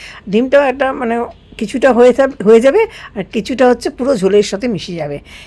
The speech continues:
এবার আমি ভালো করে এটাকে নেড়ে দেবো, নেড়ে দিয়েছি ভালো করে, নেড়ে তাকে একটু বিজি বিজি করেছি না, কিছুটা মিশে গেছে ঝোলের সাথে। একটা অদ্ভুত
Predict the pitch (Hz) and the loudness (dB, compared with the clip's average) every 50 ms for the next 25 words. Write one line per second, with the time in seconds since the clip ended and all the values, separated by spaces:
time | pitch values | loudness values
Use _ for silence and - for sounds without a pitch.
0 | - - - - 196 214 208 202 240 240 - - 185 202 208 208 240 226 208 175 | -20 -20 -10 -2 -2 0 0 0 -2 -4 -6 -6 -6 -6 -6 -6 -4 -6 -4 -4
1 | 185 180 - 359 427 415 - - - - - - - - _ _ - - - - | -6 -8 -6 -8 -8 -8 -10 -14 -18 -18 -18 -20 -20 -20 _ _ -20 -20 -20 -20
2 | _ - 190 220 208 180 160 156 151 151 151 170 190 202 196 175 170 156 143 - | _ -2 0 0 2 0 0 -4 -4 -6 -4 -2 0 0 0 0 -4 -6 -8 -6
3 | 175 156 185 190 247 226 208 208 220 220 240 208 233 262 220 208 220 - - 226 | -4 -4 -4 0 0 0 2 2 0 0 -2 -2 -2 -4 -6 -6 -8 -8 -8 -6
4 | 190 196 202 220 208 196 226 226 202 - 233 240 233 285 392 403 247 262 214 196 | -6 -4 -4 -4 -6 -4 -6 -6 0 2 2 4 4 2 -2 -6 -4 -4 -4 -4
5 | 208 226 214 202 190 - 208 175 170 160 156 156 160 170 175 156 - 185 175 196 | -2 -2 -2 -2 0 -2 -2 -2 -2 -4 -6 -8 -8 -8 -10 -10 -12 -14 -16 -16
6 | - - - - - - - - 277 302 - - 285 254 254 - - 349 392 403 | -18 -18 -18 -20 -20 -14 -14 -6 -6 -4 0 0 0 0 -2 -6 -4 0 0 0